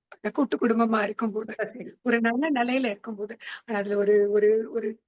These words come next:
Speaker 1: கீழே சரிவு
Speaker 2: உருவாகுது.
Speaker 1: அப்படின்னு வரும்போதுதான் அந்த விரிசல்கள், எல்லா
Speaker 2: ம்.
Speaker 1: தடுமாற்றங்கள் எல்லாமே ஏற்படுது.
Speaker 2: கரெக்ட்.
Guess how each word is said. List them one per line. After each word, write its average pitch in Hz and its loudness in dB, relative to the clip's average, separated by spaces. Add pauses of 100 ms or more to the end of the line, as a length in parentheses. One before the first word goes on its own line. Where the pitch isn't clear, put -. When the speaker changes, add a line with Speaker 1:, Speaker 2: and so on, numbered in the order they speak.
Speaker 1:
கீழே 349 0 (720)
சரிவு 302 0
Speaker 2:
உருவாகுது. - -2
Speaker 1:
அப்படின்னு 247 -2
வரும்போதுதான் 254 -8 (360)
அந்த 220 0
விரிசல்கள், 220 -2
எல்லா 254 -2
Speaker 2:
ம். 277 -6
Speaker 1:
தடுமாற்றங்கள் 240 -6 (400)
எல்லாமே 294 2
ஏற்படுது. 202 -4 (340)
Speaker 2:
கரெக்ட். 202 -18